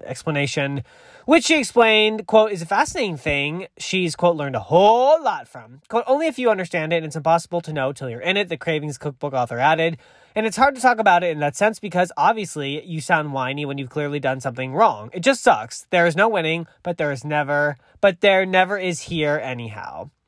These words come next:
Um, all I know is I love you guys, I miss you guys, and I just needed to be honest with you guys for a moment because, with you, because I'm just tired of being sick with myself all day." The statement wound out, "I don't even know if it's good to say any of this because it's gonna get brutally picked apart, but I don't know.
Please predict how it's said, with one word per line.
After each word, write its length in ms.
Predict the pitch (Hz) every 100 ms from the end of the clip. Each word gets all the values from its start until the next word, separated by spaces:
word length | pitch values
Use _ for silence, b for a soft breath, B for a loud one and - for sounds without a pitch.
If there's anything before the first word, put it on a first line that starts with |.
| _ - - _
Um, 640 | 175 175 170 165 160 165 175 -
all 200 | 202 247
I 100 | 262
know 140 | 190
is 100 | 180
I 40 |
love 180 | 170 151
you 60 | 160
guys, 200 | 156 151
I 60 |
miss 180 | 139 135
you 60 | 147
guys, 240 | 147 143
and 80 | 139
I 80 | 139
just 200 | 135 -
needed 280 | 147 135 131
to 40 |
be 280 | 127 123 123 b b b
honest 300 | 220 240 233
with 100 | 226
you 60 | 220
guys 200 | 196 185
for 120 | 196
a 60 | 180
moment 360 | 170 170 170
because, 480 | 175 165 160 151 - _ _ _ _ _ _ _ -
with 240 | 170 202 175
you, 140 | 180
because 280 | 165 170 156
I'm 220 | 156 180
just 360 | 170 170 - -
tired 240 | 151 151
of 40 |
being 160 | 151 156
sick 240 | 131 143
with 100 | 156
myself 300 | 139 135 127
all 120 | 139 117
day." 360 | 147 170 175 - b b b b
The 80 | 180
statement 340 | 208 214 220
wound 280 | 202 196 180
out, 200 | 175 180
"I 40 |
don't 180 | 175 190
even 180 | 190 180
know 220 | 160 160
if 60 | 160
it's 120 | 156
good 140 | 165
to 80 | 143
say 240 | - 143
any 180 | 135 147
of 80 | 147
this 160 | 143 131
because 280 | 139 143
it's 80 | 131
gonna 160 | 143 143
get 100 | 131
brutally 300 | 143 139 143
picked 180 | 131 123
apart, 260 | 156 151
but 120 | 139
I 100 | 110
don't 140 | 131 269
know. 320 | 147 127 165